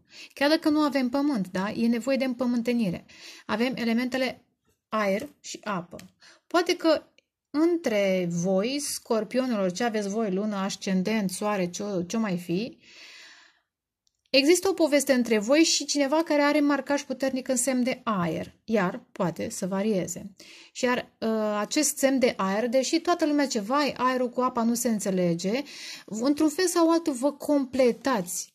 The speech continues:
vă completați, vă susțineți și oferiți ce nu are celălalt, într-un fel sau altul. Zece, unsprezece și douăzeci și doi, număr maestru.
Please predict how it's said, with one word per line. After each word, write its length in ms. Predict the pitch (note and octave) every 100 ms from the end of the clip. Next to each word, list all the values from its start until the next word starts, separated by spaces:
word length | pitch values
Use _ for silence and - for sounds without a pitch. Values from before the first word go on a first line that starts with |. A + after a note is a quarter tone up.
| _
vă 280 | G#3+ F#3 A#3
completați, 800 | A#3 C#4 A#3+ A#3 F3+ G#3+ C4+ C4+
vă 180 | A3+ C4
susțineți 880 | - A3 F#3+ - G3+ G#3+ D#4 E4
și 80 | -
oferiți 420 | D4 C#4+ D4 E4
ce 120 | - D4
nu 140 | D4+
are 160 | D4+ D4
celălalt, 720 | D4 C#4+ C#4 A3 - - - _ _ _ _ _ _ _ _ _ _
într-un 300 | A#3 G3+ A3
fel 180 | A#3 A3+
sau 240 | A#3+ A#3
altul. 380 | A3+ F3+ F3 - _ _ _ _ _ _ - - - -
Zece, 340 | G3 A3+ A3+
unsprezece 520 | G3+ A3 B3 - C4+ C4+
și 260 | - B3+ A3+
douăzeci 360 | C4 B3+ B3
și 100 | B3
doi, 180 | A3+ G3+
număr 300 | G3+ G3 G3
maestru. 760 | G3 G3 F3 F3 - E3 F#3+